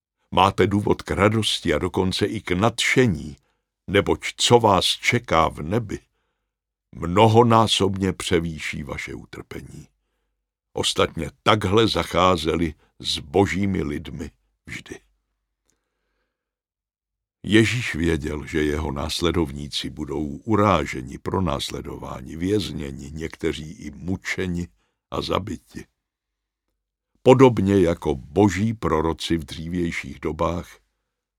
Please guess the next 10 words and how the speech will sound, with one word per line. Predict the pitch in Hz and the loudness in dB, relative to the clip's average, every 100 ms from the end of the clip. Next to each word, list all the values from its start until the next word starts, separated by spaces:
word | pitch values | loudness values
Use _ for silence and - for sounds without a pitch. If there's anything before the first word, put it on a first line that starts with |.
| _ | _
i | 131 | -2
oni | - 147 135 95 | 2 4 4 4
budou | 73 82 76 80 | 2 -4 0 -2
odmítnuti, | 76 - 95 80 85 69 - 73 - 80 | -2 -4 -4 -2 -8 -8 -14 -14 -14 -16
protože | 78 76 - 71 76 | -10 -12 -10 -10 -10
budou | 73 87 82 | -6 -2 -2
přinášet | 78 - - 87 90 82 - 78 - _ _ _ | -4 -6 -4 0 0 -2 -6 -10 -12 _ _ _
boží | 62 71 95 92 82 90 | -20 -2 -2 0 -6 -8
pravdu | - 80 71 76 80 | -8 -6 -6 -10 -12
světu. | - 76 - _ | -12 -14 -16 _